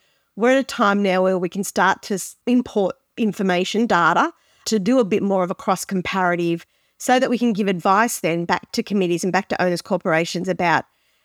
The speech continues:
how they potentially can do things perhaps a little bit better that will maybe be a cost-saving exercise and that sort of thing. So that's another project that's on the go. Um, just need to get the funding for that, Amanda. <laughs>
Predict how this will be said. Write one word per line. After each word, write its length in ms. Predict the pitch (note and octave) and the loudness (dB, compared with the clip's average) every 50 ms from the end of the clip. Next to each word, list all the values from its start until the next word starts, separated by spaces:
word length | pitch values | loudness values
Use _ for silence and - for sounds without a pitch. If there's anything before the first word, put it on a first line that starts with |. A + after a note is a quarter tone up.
| _ _ | _ _
how 220 | - - A3 G#3+ G#3+ | -4 0 2 2 2
they 120 | G#3 F#3+ | 2 0
potentially 640 | F#3+ - F#3+ - - - B3 G3+ - - - G3+ F#3 | -2 -2 -8 -8 -2 -2 -2 0 0 -2 -2 -2 -2
can 220 | - - F#3 F3+ E3+ | -2 -2 -2 -2 0
do 280 | - F3+ E3+ E3+ E3+ | 0 0 0 0 0
things 480 | E3+ - F3 E3+ E3 D#3+ D#3+ E3 - - | -2 -2 -2 0 0 0 0 -2 -4 -6
perhaps 400 | - - F#3 - - - - - - | -6 -4 -4 -4 -4 -8 -12 -6 -4
a 60 | F3+ F3+ | -2 -2
little 180 | F#3+ F3+ E3+ | -2 -2 -2
bit 180 | - - - - | -4 -6 -4 0
better 340 | A3+ A#3 B3+ D4 F4 E4+ - _ _ _ _ _ _ - | 0 2 2 2 0 -2 -4 _ _ _ _ _ _ -12
that 260 | - F#3+ F#3 D#3 - - - | -4 0 0 0 0 -2 -4
will 500 | F#3 F#3 F3+ F3+ F3+ F3 E3+ E3+ - - - | -2 -2 0 0 0 0 -2 -4 -6 -6 -4
maybe 420 | F3+ F3+ E3+ E3 E3 E3 F3 - _ _ _ _ - - F3+ | 0 0 0 0 -2 -4 -6 -8 _ _ _ _ -12 -8 -4
be 180 | G3 F3+ F3 | -2 0 2
a 120 | E3 E3+ E3 | 0 0 -2
cost-saving 840 | _ - - G3 F3 - - G#3 E3 F3 E3+ E3 E3+ E3+ E3+ E3+ - - | _ -4 -4 -4 -2 -2 0 0 2 0 2 0 0 0 0 -2 -2 -4
exercise 840 | G3 - - - A3 - - A3 A3+ B3 C#4 D#4 F4 D#4+ - - _ _ _ _ _ _ _ - | -6 -6 -2 -4 -4 0 0 0 0 2 0 0 -2 -2 -6 -12 _ _ _ _ _ _ _ -4
and 120 | G3 F#3+ | -2 0
that 160 | F#3 - - - | 0 -2 0 -2
sort 100 | G#3 F3 | -4 -2
of 60 | - | -2
thing. 160 | F#3 E3+ F3+ | -4 -4 -2
So 320 | - A3+ F#3+ F3+ F3+ F#3 - _ _ _ - | 0 2 2 2 2 0 -4 _ _ _ -2
that's 200 | A3+ C4 - - | -2 0 0 2
another 300 | C4 A#3 G#3 G3 F#3+ F#3+ | 2 2 4 2 2 0
project 500 | - - - F#3+ F#3 F#3 D#3+ F3 D#3 - | -2 0 0 0 0 0 -2 -2 -2 -2
that's 160 | F3+ D#3+ - | -4 -2 0
on 140 | F#3+ F3+ F3+ | 0 2 2
the 80 | F3+ | 0
go. 460 | F3+ F#3 F3 E3 E3+ E3+ F#3+ B3+ C#4+ D4 - - - | 2 2 2 2 2 2 2 0 0 -2 -6 -8 -6
Um, 460 | F#3 F3 E3+ E3+ E3 D#3+ E3 E3 E3 | -4 -2 0 0 0 0 0 -2 -2
just 200 | E3 F3+ E3+ - | -4 -4 -4 -2
need 120 | G3 F3 E3+ | -2 -4 -4
to 60 | - | -4
get 100 | - - | -6 -8
the 80 | - E3 | -8 -6
funding 340 | - F3 E3 F3 - D#3 - | -4 -2 -2 -2 -2 -4 -6
for 120 | - F3 | -6 -2
that, 160 | D#3+ D#3+ - | -2 0 0
Amanda. 360 | - G#2+ G#2 - A3 B3 E4 - | 2 2 2 2 2 0 -2 -4
<laughs> 60 | - | -4